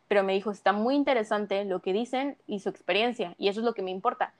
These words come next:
No tanto de que, o sea, lo pudieron haber escuchado, no sé,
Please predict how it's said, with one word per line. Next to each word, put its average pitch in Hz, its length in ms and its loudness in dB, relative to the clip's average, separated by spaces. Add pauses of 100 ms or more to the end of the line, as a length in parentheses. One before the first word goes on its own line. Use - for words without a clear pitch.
(220)
No 208 160 2
tanto 226 240 2
de 202 140 2
que, - 100 -10
o 190 40 -4
sea, 202 200 6
lo 208 180 2
pudieron 220 300 6
haber 233 120 0
escuchado, 208 520 4
no 196 100 -6
sé, 185 220 -8